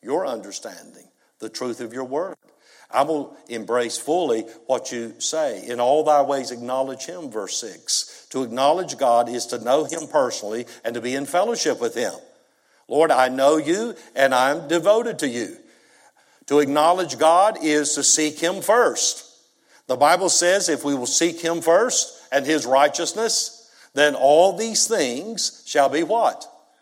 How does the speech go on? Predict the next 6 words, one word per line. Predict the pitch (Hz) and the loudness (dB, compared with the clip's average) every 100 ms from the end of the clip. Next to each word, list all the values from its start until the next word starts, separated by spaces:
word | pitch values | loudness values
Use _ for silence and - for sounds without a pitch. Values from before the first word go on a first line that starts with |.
| _ _ _ _ _ _ | _ _ _ _ _ _
Added | 190 247 254 | 0 0 -2
unto | 147 117 117 110 | -4 -4 -6 -6
us. | 101 - - - - _ - - _ _ _ _ - - | -6 -4 -8 -8 -14 _ -20 -20 _ _ _ _ -18 -12
We | 156 175 | 0 4
oftentimes | 185 214 226 196 175 214 208 175 - | 8 6 6 -2 -2 0 2 0 0
seek | - 196 | 0 0